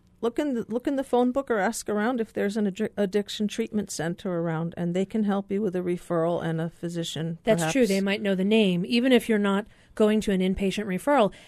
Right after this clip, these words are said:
Speaker 2: The other thing, Johnny, is you could always take a look and see what's available on Oahu. You don't have to come here, but they may have some neighbor island people that they work with who might be able to help you. So, Claire, that's a really good point.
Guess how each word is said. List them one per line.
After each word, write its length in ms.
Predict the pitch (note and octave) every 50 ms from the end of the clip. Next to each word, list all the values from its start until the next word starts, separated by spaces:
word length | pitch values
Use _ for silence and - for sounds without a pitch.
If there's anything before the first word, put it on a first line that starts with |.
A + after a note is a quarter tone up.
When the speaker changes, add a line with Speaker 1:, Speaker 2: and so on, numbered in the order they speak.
| -
Speaker 2:
The 80 | - F4+
other 120 | A#4+ C#5 C5+
thing, 160 | - D#4+ A#3
Johnny, 260 | - A3+ G#3 G3+ G3+
is 160 | G3 G3 -
you 60 | - -
could 120 | - F#4
always 360 | B3+ A3+ G#3 G#3 G3+ F#3+ - - - - - -
take 180 | - C#4 D#4 -
a 40 | A#3
look 240 | A3+ A3 A3 G#3+ G#3+
and 120 | F#3+ F3+
see 160 | - - A3
what's 220 | G3+ G3 F#3+ - F#3+
available 400 | F3 F#3 F#3 F#3 F#3 F#3+ F3+ F3
on 100 | E3+ E3+
Oahu. 440 | E3 F3+ G#3 A3+ G#3 E3 F3 -
You 180 | - G#3 G3+ C4
don't 120 | D4 B3+
have 140 | A3 G#3+ G3+ -
to 80 | -
come 260 | - - A3 A#3+ C4
here, 200 | A#3+ F#3+ F3+ E3 - - - - - -
but 140 | G#3+ G3
they 160 | - B3+ C#4 D4+
may 180 | D4 B3+ A3+
have 260 | F#3+ G#3 A3 A3 G#3+
some 200 | - - G3 F3+
neighbor 300 | F3+ F3+ F#3 F3+ F#3 F3+
island 500 | G2+ - F3 F3 F3 E3+ E3+ E3+ E3+ D#3+ - - - _ _ _ - -
people 260 | - G#3+ G#3 G#3+ F#3
that 140 | F3+ E3+ -
they 100 | E3+ E3
work 340 | E3+ F3 F#3+ F#3 F3 -
with 280 | - F#3 - F3+ - -
who 140 | - - F3+
might 200 | F3+ E3+ E3 E3
be 80 | F#3
able 140 | E3+ D#3+ E3+
to 60 | D#3+
help 260 | D3+ E3 D#3+ E3+ - -
you. 100 | G3 F#3
So, 200 | - G3 F3 - - - - -
Claire, 180 | - - C#4+ A#3+
that's 200 | G#3+ G3 - A3+
a 40 |
really 200 | G#3+ B3 A3+ G3
good 160 | E3+ F3+ D#3+ -
point. 380 | - F#3+ F3 D#3+ F#3+ F#3 -